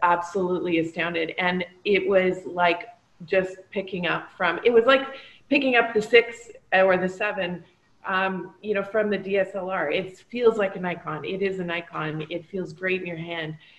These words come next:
Um, it's lightweight and it's, and everything is familiar. All the buttons, everything was, is right exactly where, where I'd want it to be. I mean,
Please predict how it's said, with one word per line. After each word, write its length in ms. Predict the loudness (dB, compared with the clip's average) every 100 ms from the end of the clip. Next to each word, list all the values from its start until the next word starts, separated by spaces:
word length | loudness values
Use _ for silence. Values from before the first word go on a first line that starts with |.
| -20 -6
Um, 400 | 0 0 -2 -6
it's 240 | -8 -6 -4
lightweight 600 | 0 0 0 -2 -2 -2
and 160 | -4 -4
it's, 220 | -4 -6 -4
and 220 | -4 -4 -4
everything 520 | -2 0 -2 -2 -4 -4
is 160 | -6
familiar. 560 | -10 -8 -6 -6 -8 -12 _ _ _ _
All 200 | 0 2
the 80 | 2
buttons, 400 | 2 0 0 -4 -4
everything 460 | -2 -2 -2 -4 -2
was, 320 | -4 -4 -8 -6
is 320 | -6 -6 -2
right 220 | 0 0
exactly 480 | -2 -2 -2 -2 -4
where, 520 | -2 -2 -2 -2 -6 -10 -8
where 240 | -4 -2
I'd 160 | -2 -2
want 200 | -4 -4
it 100 | -8
to 100 | -8
be. 140 | -6
I 60 | -4
mean, 240 | -6 -8